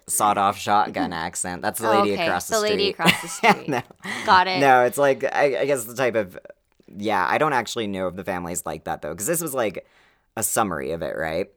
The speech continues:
Speaker 2: Mm-hmm.
Speaker 1: Since I've got a lot here. In
Speaker 2: You
Speaker 1: fact,
Speaker 2: do.
Speaker 1: my next one is Kianguli Fire Massacre. In early March two thousand one, Davis, uh, Onyango Opio, then a sixteen-year-old Form Three student,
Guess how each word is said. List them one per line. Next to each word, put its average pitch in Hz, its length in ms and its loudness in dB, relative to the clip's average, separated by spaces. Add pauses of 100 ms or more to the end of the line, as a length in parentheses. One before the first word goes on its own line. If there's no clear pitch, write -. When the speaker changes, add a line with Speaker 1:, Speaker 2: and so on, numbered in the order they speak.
(120)
Speaker 2:
Mm-hmm. 214 300 -8
Speaker 1:
Since 143 160 -6
I've 113 180 0
got 107 220 0
a 107 80 -4
lot 110 380 -6
here. 64 440 -10
In 82 100 -10
Speaker 2:
You 95 40 -8
Speaker 1:
fact, 107 360 0
Speaker 2:
do. - 100 -6
Speaker 1:
my 107 180 -4
next 117 340 -6
one 82 360 -8
is 87 280 -4 (300)
Kianguli 110 800 -4 (200)
Fire 98 320 2
Massacre. 67 720 -8 (680)
In 107 180 -4
early 127 300 2
March 110 380 -2
two 113 120 -6
thousand 92 420 -2
one, 92 360 -4 (120)
Davis, 107 540 -2 (120)
uh, 85 320 0
Onyango 90 580 -4 (100)
Opio, 156 440 -4 (340)
then 123 300 0
a - 140 -6
sixteen-year-old 90 920 -4
Form 95 420 -4
Three 87 300 -8
student, 87 560 -10